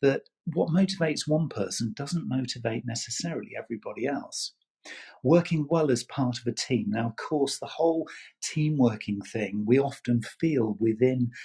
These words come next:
a, a job interview, for example, is something that we should be saying, "This motivates me. I love team working. I love being part of a team."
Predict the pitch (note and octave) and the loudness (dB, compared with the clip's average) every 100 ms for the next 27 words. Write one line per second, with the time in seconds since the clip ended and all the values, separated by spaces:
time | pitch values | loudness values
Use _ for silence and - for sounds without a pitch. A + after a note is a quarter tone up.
0 | - A#2 A2 A2+ G#2 B2 B2+ A2 G2 - | -10 -4 -4 -4 4 6 8 4 -2 -4
1 | G#2 G2+ - A#2 A#2 B2 A#2 G#2 G2+ - | -4 -4 -4 -6 -8 -4 -4 -4 -6 -4
2 | G#2 G#2 A#2+ - A#2 A#2+ A#2 A2+ G#2+ - | -4 -2 -4 -4 -4 -4 -2 -2 -2 -4
3 | - G#2 A#2 D3+ - - - - - - | 0 4 4 4 -2 -18 -20 -12 -2 -2
4 | - - G#2 A#2+ C#3 C3+ D3 B2+ C3+ C3+ | 0 -2 0 0 0 -2 -6 -4 -4 0
5 | A#2 A#2 - B2 A2 G#2 A2+ B2+ - _ | -2 -2 -4 -4 -4 -2 0 -2 -4 _
6 | - C#3+ A#2+ A2 - G#2+ A2 C3 A#2+ A2 | -4 0 0 0 -2 -2 0 -2 -2 -4
7 | A2 - A2 G#2+ G#2 - E3 A#2 | -2 -2 -2 -4 -6 -4 -4 -4